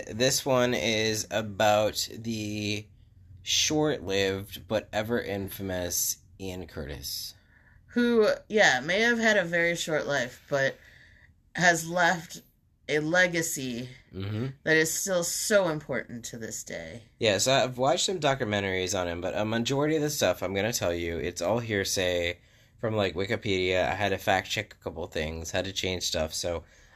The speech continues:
Speaker 1: I apologize if it's not a hundred percent spot on.
Speaker 2: It's all, you know, with everybody who's lived and died and had a rock and roll lifestyle,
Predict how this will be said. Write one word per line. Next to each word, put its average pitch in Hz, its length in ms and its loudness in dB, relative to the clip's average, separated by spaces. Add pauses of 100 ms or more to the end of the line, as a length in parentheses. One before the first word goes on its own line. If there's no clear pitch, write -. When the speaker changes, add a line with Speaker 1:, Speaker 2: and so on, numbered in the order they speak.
Speaker 1:
I 107 80 2
apologize 113 800 2
if 107 80 -4
it's 101 160 -4
not 104 260 -2 (140)
a - 20 -12
hundred 117 420 -4
percent 107 380 -4
spot - 440 2
on. 82 360 -4 (1000)
Speaker 2:
It's 226 200 2
all, 269 320 2
you 302 140 0
know, 294 160 4
with 277 200 0
everybody 233 800 0
who's 190 340 -4
lived 180 340 -6
and 165 220 -4
died 156 340 2
and 131 120 -4
had 151 180 -2
a 143 80 4
rock 147 320 0
and 143 120 -4
roll 135 200 -4
lifestyle, 127 640 -2